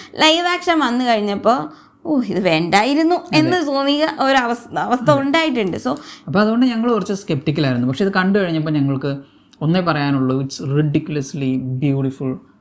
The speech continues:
Speaker 2: amazing
Speaker 1: അതെ.
Speaker 2: movie. പത്ത് പതിനഞ്ച് വർഷം മുമ്പ് ഇറങ്ങിയ ഒരു സിനിമയുടെ റീമേക്ക് ആണ്. അപ്പൊ
Speaker 1: ആ.
Speaker 2: അതുകൊണ്ട് തീർച്ചയായിട്ടും ഇതേപോലെ നല്ല രീതിയിൽ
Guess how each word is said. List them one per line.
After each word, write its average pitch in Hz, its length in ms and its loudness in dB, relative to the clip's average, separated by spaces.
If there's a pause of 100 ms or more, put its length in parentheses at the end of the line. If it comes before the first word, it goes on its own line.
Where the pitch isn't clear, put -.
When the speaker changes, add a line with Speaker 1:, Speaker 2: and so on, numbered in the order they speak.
(240)
Speaker 2:
amazing 147 440 0
Speaker 1:
അതെ. 127 140 2
Speaker 2:
movie. 127 200 2 (200)
പത്ത് 147 200 0
പതിനഞ്ച് 165 420 2
വർഷം 175 320 -2
മുമ്പ് 175 240 2
ഇറങ്ങിയ 180 220 0
ഒരു 180 80 2
സിനിമയുടെ 180 360 0
റീമേക്ക് 175 340 -4
ആണ്. 135 100 4
അപ്പൊ 302 160 4
Speaker 1:
ആ. - 40 2
Speaker 2:
അതുകൊണ്ട് 190 320 2
തീർച്ചയായിട്ടും 185 540 0 (220)
ഇതേപോലെ 185 600 2 (160)
നല്ല 170 240 4
രീതിയിൽ 143 380 2